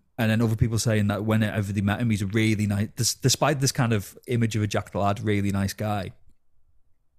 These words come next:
And like you said, he, he fell out of love with football. He'd had, uh, a gambling addiction early in his career. He went on, I watched his interview from Fletch and Sav in twenty sixteen,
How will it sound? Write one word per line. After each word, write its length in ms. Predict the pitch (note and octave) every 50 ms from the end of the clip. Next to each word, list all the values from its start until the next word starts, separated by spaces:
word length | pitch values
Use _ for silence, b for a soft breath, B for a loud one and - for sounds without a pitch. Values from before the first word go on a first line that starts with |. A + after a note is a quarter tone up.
| _ -
And 80 | C3+
like 140 | D3 D3+ D#3
you 60 | B2
said, 280 | G#2 A#2+ C3+ B2+ A#2+ - -
he, 180 | C3+ C#3 B2+ -
he 140 | C3 C#3 A#2+
fell 240 | - - C#3 C#3+
out 140 | C#3+ C3 A#2+
of 140 | C3 A2+ G#2+
love 200 | A2+ A2+ G#2+ A2
with 80 | A#2 G#2+
football. 640 | - - G#2 - - - G#2 G#2+ G#2+ A2 G#2 G2+ B B B B B B B
He'd 160 | G#2+ A2+ A2
had, 200 | G#2+ G#2+ G#2 G2+ -
uh, 380 | A#2 A2 G#2+ G#2 G#2 G2 C#2+ - - - _ _ -
a 40 | -
gambling 420 | G#2 - B2 B2+ B2+ A#2+ A#2+ A#2+ A#2+
addiction 380 | A2+ A#2 A#2+ - - - A2+
early 300 | - A2+ A2+ A2 A2 G#2+
in 80 | G#2+ G#2
his 100 | G2+ -
career. 600 | - - A2+ G#2+ G#2 G#2 G#2 G#2 G#2 G2+ G2 G2+ B B B B B B B B
He 120 | - A2 A2+
went 200 | G#2+ A#2+ A2+ -
on, 360 | G#2+ G#2+ G#2+ G#2+ G#2+ G#2 -
I 60 | -
watched 300 | A2 A#2 B2+ B2+ - -
his 120 | C3 A#2
interview 360 | A#2+ A#2 G2 G#2+ G#2+ A2+ A2 G#2+
from 340 | - - A2 G#2 G#2 G2+
Fletch 340 | G2+ - - A2+ G#2 - -
and 100 | G#2+ G#2+
Sav 320 | - - A#2+ G#2 A#2 B2+ C3
in 100 | C3 B2+
twenty 220 | - - - -
sixteen, 760 | - - G#2 F#2+ - - - G#2+ G#2+ G#2 G#2 G2+ G2 F#2+